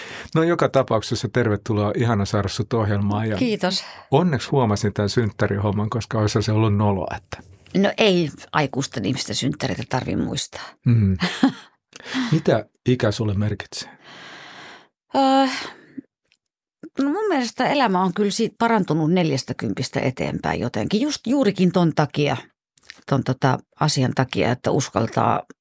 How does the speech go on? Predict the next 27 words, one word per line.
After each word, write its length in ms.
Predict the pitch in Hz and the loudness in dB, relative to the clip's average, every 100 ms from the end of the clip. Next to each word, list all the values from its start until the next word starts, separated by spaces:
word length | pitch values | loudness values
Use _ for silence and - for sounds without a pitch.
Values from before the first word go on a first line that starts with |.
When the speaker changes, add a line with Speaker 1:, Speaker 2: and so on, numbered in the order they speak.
| _ _ _ _ _ | _ _ _ _ _
Speaker 2:
sanoa 340 | - 143 139 113 - | -4 0 0 0 2
ei. 380 | 143 110 98 - _ _ _ _ _ _ _ - | 2 2 0 -4 _ _ _ _ _ _ _ -4
Ei 140 | 165 147 | 0 2
ha-, 140 | 147 - | 0 0
ei 220 | 165 151 | 0 2
oo 80 | 120 | 2
enää, 300 | 160 151 139 - - - | 2 2 0 -6 -18 -6
totta 220 | - - | -4 -2
kai 200 | - 143 | 0 2
kaikki 280 | 143 135 151 | 2 0 0
me 100 | 131 | -2
toivotaan, 400 | - 123 98 107 | 2 0 0 0
että 160 | 117 135 | 0 0
me-, 200 | 127 101 - | 0 0 0
meistä 320 | 135 127 - | 0 0 -4
pidetään, 460 | - - - 76 - | -4 -4 -2 -2 -2
mut 100 | - | -2
se 120 | 135 | 0
ei 100 | 120 | 0
oo 60 | |
enää 260 | - 117 92 | 2 2 2
niinku 240 | 62 - 131 | 0 -2 0
pääasia. 580 | 127 78 - - - 139 - - - - - - - - _ - | 0 2 0 -4 -4 -6 -8 -16 -18 -16 -16 -18 -20 -20 _ -4
Vaan 200 | 185 165 | -2 -2
että 200 | - - | -6 -8
tota, 320 | - - 127 | -6 -2 0
ei, 140 | - | 0